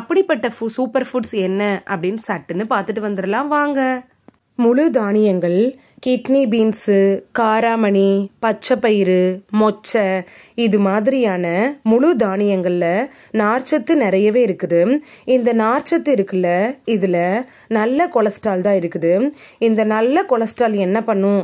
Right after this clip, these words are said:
அப்படின்னு பார்த்தீங்கன்னா, நமது உடம்புல இருக்கக்கூடிய கெட்ட கொலஸ்ட்ராலோட அளவை குறைக்குது. இதனால இதய நோய்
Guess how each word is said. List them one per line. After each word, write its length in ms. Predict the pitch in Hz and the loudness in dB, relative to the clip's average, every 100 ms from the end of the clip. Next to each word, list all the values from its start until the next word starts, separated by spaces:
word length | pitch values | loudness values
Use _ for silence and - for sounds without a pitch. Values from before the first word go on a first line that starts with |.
| - | -2
அப்படின்னு 300 | 185 196 202 | -2 0 0
பார்த்தீங்கன்னா, 460 | 180 180 180 165 170 254 294 - - 233 | -4 -4 -4 -2 -2 -2 -4 -18 -6 -2
நமது 240 | 240 233 214 | 2 2 2
உடம்புல 340 | 220 311 320 277 | 2 2 2 0
இருக்கக்கூடிய 600 | 190 214 208 190 175 175 190 262 - - | 0 0 0 0 0 0 0 -4 -8 -2
கெட்ட 320 | 233 233 349 349 | -2 0 -4 0
கொலஸ்ட்ராலோட 600 | 240 214 - 226 208 196 180 | 0 0 -2 0 2 0 0
அளவை 220 | 185 226 226 | 0 -2 -2
குறைக்குது. 420 | 180 170 180 165 185 320 - - - 247 | -2 -2 0 2 2 0 -4 -18 -2 0
இதனால 500 | 214 214 190 175 175 196 262 - 247 | 2 2 0 0 0 0 -4 -4 0
இதய 240 | 240 311 339 | 2 2 2
நோய் 160 | 294 | 2